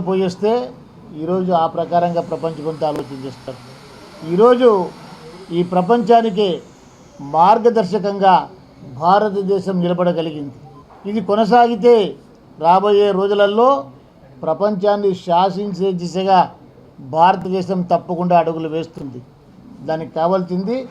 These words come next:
మనలో ఐక్యత కావాలి, ప్రత్యేకంగా యువతలో జాతీయ భావాలు అలవాటు కావాలి, జాతీయ భావాలతో వాళ్ళ ప్రవర్తన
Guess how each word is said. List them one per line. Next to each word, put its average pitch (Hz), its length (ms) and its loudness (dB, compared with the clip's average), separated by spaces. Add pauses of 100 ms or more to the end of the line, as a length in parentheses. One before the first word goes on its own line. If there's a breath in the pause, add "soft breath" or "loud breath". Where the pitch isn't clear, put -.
(440)
మనలో 196 340 0 (140)
ఐక్యత 180 300 -2 (100)
కావాలి, 160 420 2 (500)
ప్రత్యేకంగా 214 600 0 (140)
యువతలో 233 440 4 (480)
జాతీయ 220 440 4 (140)
భావాలు 214 460 4 (840)
అలవాటు 208 440 4
కావాలి, 180 440 4 (920)
జాతీయ 208 400 2 (120)
భావాలతో 214 540 2
వాళ్ళ 185 140 2 (100)
ప్రవర్తన 196 420 -2